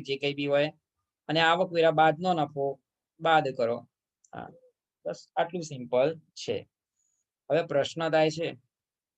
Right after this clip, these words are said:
કે સાહેબ આ નોંધ, આ લખ્યું નોંધ નંબર એક, કામગીરીની ઉપજ. તો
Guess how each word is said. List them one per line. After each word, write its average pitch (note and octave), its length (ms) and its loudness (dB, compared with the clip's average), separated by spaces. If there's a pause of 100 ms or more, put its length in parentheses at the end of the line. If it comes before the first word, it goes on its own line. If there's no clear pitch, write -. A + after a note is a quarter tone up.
(1400)
કે - 100 -20
સાહેબ D#3 200 2
આ D#3 160 2
નોંધ, A#2+ 320 -2 (140)
આ D3 180 2
લખ્યું D#3 320 -2
નોંધ C#3 280 0
નંબર D3 360 0
એક, A#2 80 -8 (720)
કામગીરીની D3+ 640 0
ઉપજ. D3+ 320 0
તો C3+ 60 -14